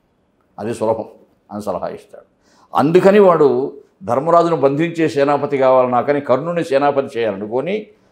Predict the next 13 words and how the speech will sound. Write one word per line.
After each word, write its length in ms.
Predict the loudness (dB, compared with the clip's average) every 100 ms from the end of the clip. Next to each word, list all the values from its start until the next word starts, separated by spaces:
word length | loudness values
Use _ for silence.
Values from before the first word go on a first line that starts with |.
| _
మళ్ళీ 160 | 0 2
పక్కన 280 | 2 0 0
పెట్టి 460 | 0 0 -6 -6 -6
ద్రోణుని 500 | 0 0 0 -4 -6
సేనాపతిని 560 | -4 -4 -4 -8 -12
చేసి 540 | -10 -8 -8 -8 -10 -12 _ _ -2
ఆ 180 | 0 2
ద్రోణుడు 320 | 2 2 4
వాగ్దానం 460 | 4 4 2 0 0
చేస్తాడు, 400 | -2 -4 -12 -14 _
"అర్జునుడు 400 | -4 -2 0 0
దగ్గర 320 | 2 2 2 2
లేకపోతే 840 | 0 -2 -8 -4 0 -2 -4